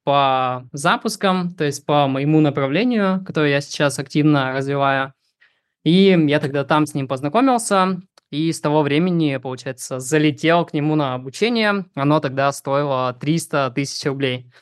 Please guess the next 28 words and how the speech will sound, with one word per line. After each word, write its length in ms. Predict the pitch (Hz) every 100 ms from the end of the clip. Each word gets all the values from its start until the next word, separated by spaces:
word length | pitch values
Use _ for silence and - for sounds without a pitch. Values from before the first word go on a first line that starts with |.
| _ -
То 60 |
есть 140 | 143 156
это 180 | 160
для 120 | 156 175
меня 240 | 190 180
уже 200 | 170 151
новая 400 | 156 165 151 135
планка 420 | 123 160 220 214
была, 460 | 190 180 175 175 175 _ - _
прям 220 | 165 156
сильно 360 | 160 180 160 143
намного 600 | 135 135 143 139 131 127
больше, 760 | 131 185 196 - 185 175 170 170
чем 180 | 170 147
предыдущее 640 | 151 147 147 160 165 151
обучение. 760 | 147 147 - 156 147 139 131 127 - - _ 180
Но 120 | 185
я 140 | 147
подумал, 380 | 143 143 147 135
что 460 | - 131 127 123 123
почему 440 | 147 - 151 156
бы 440 | 139 139 135 127 127
и 120 | 127
нет, 300 | 147 240 294 _ _ _
надо 320 | 147 143 143 131
залететь 540 | 143 139 175 - - _ _ _
и 140 | 160 160
попробовать. 600 | 135 143 135 127 123